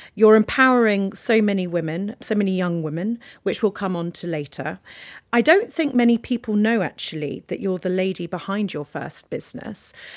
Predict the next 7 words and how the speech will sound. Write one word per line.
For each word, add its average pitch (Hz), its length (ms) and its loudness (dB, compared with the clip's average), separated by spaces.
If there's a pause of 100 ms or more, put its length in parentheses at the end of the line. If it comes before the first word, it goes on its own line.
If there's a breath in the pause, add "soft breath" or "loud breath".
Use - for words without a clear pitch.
(160 loud breath)
one 226 280 4
of 277 100 0
the 254 60 2
most 220 320 2
well-known 196 680 0 (100)
jewellery 196 320 0
brands 170 560 -4